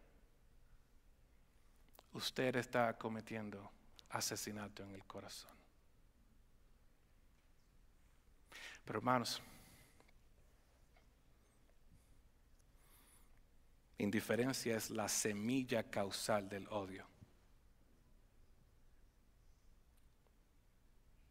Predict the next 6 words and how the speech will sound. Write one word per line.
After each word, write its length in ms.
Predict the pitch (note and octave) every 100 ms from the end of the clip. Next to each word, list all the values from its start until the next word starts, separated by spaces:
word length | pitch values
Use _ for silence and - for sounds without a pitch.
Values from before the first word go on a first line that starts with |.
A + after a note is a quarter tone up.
| - - - - - -
Lamentablemente, 880 | C3 C3+ C3+ D3 E3 F#3 F3+ F3 F3+
hermanos, 560 | E3+ F3 F3 - - - - - - - - - - - - - - -
y 160 | C#3 D#3+
para 300 | E3 C#3 A#2+
nuestro 440 | B2 C#3 - D#3+
bien, 320 | C#3 G#2 G2+